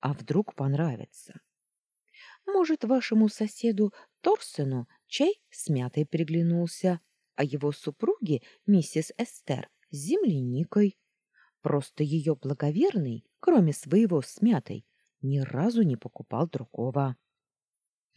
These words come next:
«Хм, два набора». «Пять», прищурив глаза,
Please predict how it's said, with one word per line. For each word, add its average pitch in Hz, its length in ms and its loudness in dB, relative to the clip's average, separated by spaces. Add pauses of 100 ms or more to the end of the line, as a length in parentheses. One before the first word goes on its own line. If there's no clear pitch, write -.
(160)
«Хм, 143 500 0 (220)
два 120 480 -4
набора». 123 800 -8 (960)
«Пять», 226 480 4 (420)
прищурив 131 680 -4
глаза, 123 420 -4